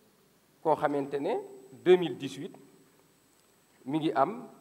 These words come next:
mille vingt-deux milliards. Moom la gagné. Mille vingt-deux milliards ci juróomi réew yi nga xamante ne ñoo nekk ci Afrique de l'Ouest. Am na fi mille vingt-deux milliards. Bu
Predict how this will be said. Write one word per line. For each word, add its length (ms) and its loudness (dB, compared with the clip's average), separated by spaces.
mille 280 0
vingt-deux 380 -2
milliards. 360 -6
Moom 180 -2
la 80 -4
gagné. 260 -8
Mille 240 2
vingt-deux 320 10
milliards 400 4
ci 160 -12
juróomi 300 6
réew 200 2
yi 80 -4
nga 120 0
xamante 460 -6
ne 120 -4
ñoo 140 -6
nekk 200 -6
ci 80 -10
Afrique 280 -12
de 80 -14
l'Ouest. 460 -16
Am 180 2
na 100 -2
fi 160 -12
mille 280 -4
vingt-deux 360 -2
milliards. 340 -8
Bu 120 -4